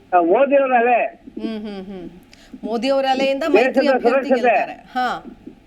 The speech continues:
Speaker 1: ದೇಶದ ಸುರಕ್ಷತೆ ಮೋದಿ ಅವರ ಅಲೆ.
Speaker 2: ಹ್ಮ್.
Speaker 1: ನಮ್ಮ ದೇವೇಗೌಡರ ಆಶೀರ್ವಾದ.
Speaker 2: ಓಕೆ, ಹಾ.
Speaker 1: ಎಲ್ಲ ಇರು-, ಇರುತ್ತಲ್ಲ ಮೇಡಮ್ ಅವರೇ.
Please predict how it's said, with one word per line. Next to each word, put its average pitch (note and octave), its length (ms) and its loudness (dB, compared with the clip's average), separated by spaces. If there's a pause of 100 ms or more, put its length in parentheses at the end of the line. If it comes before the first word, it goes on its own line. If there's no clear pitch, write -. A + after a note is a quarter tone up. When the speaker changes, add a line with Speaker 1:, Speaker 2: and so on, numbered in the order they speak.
(760)
Speaker 1:
ದೇಶದ G#3 360 2 (120)
ಸುರಕ್ಷತೆ G#3+ 600 2
ಮೋದಿ G3+ 380 0
ಅವರ G#3 140 0
ಅಲೆ. G#3+ 320 2
Speaker 2:
ಹ್ಮ್. A#3 480 -10 (1500)
Speaker 1:
ನಮ್ಮ G3 220 2
ದೇವೇಗೌಡರ A3 640 2 (420)
ಆಶೀರ್ವಾದ. A3+ 440 0 (540)
Speaker 2:
ಓಕೆ, A3+ 440 -6
ಹಾ. E3+ 480 -6 (1200)
Speaker 1:
ಎಲ್ಲ F3 140 2
ಇರು-, G3+ 300 0
ಇರುತ್ತಲ್ಲ G3 380 0
ಮೇಡಮ್ C#3 240 -4
ಅವರೇ. C#3+ 320 -2